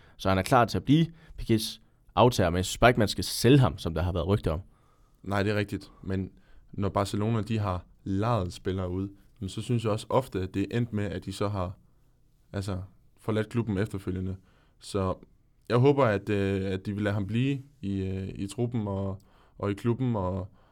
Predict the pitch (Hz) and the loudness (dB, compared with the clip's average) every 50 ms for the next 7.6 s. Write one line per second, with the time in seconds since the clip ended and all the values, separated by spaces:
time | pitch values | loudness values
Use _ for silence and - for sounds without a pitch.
0 | _ _ - - 101 - 120 110 110 104 117 120 110 104 95 - 101 107 110 101 | _ _ -8 -8 -6 -4 -4 -4 0 0 0 0 0 0 -2 -4 -4 -4 -2 -4
1 | 98 98 - 117 113 107 101 101 107 117 123 - - 104 110 117 117 104 95 - | -4 -2 -2 -2 0 0 0 0 0 0 -2 -2 -2 -2 0 0 0 -2 -2 -4
2 | - - 98 - 113 107 104 - - - - - - - 107 98 - 127 123 123 | -6 -8 -4 0 0 0 0 -2 -6 -14 -20 -18 -8 -6 -6 0 0 0 0 2
3 | - 120 104 101 107 110 101 92 90 90 - - _ _ _ _ _ _ - 110 | 0 0 0 2 2 2 2 2 0 -4 -6 -12 _ _ _ _ _ _ -4 -2
4 | 107 110 110 107 101 92 92 107 - - - 101 104 107 110 - 117 113 110 101 | 0 0 2 2 0 0 0 -2 -4 -6 -4 -2 -2 -2 0 0 0 0 2 0
5 | 95 92 92 90 92 95 104 104 104 104 98 92 90 87 90 - _ _ _ _ | 0 0 -2 -2 -2 -2 -2 -2 -2 -2 -2 -2 -2 -4 -6 -8 _ _ _ _
6 | _ _ _ _ _ _ _ - 110 98 104 101 - - 120 113 120 131 127 120 | _ _ _ _ _ _ _ -6 -2 -2 0 -2 2 2 4 4 6 4 2 0
7 | 98 95 90 - 107 - 107 98 92 95 95 | -4 -6 -4 -4 -4 -2 -2 -2 -2 -4 -6